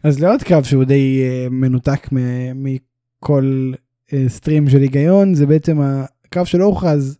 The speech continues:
אליפות הזוגות ברו, אה, הסטריט פרופיטס נגד הווייקינג ריידרס. הווייקינג ריידרס ניצחו את הסטריט פרופיטס בקרב, אה, נון טייטל שהיה השבוע ברו.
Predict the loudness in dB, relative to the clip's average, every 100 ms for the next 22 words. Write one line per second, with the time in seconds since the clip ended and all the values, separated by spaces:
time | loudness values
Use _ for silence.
0 | -8 -6 -4 -2 0 0 0 0 2 0
1 | -2 _ _ _ _ _ _ -4 0 0
2 | 0 -4 -6 -2 0 2 4 6 4 0
3 | 0 0 2 2 0 0 -2 -2 -2 0
4 | 0 0 -6 -14 -4 -4 -2 0 2 2
5 | 0 -4 -2 2 2 0 _ _ _ _
6 | -6 -4 -2 -2 -2 -2 -2 -4 -6 -18
7 | _ _ _ -6 -4 -2 -2 -2 -2 -4
8 | -4 -8 -10 -14 -16 _ _ -2 2 4
9 | 2 0 -2 -2 -2 -4 -8 -6 -4 -4
10 | -4 -2 -2 -4 -2 0 2 0 0 2
11 | 4 2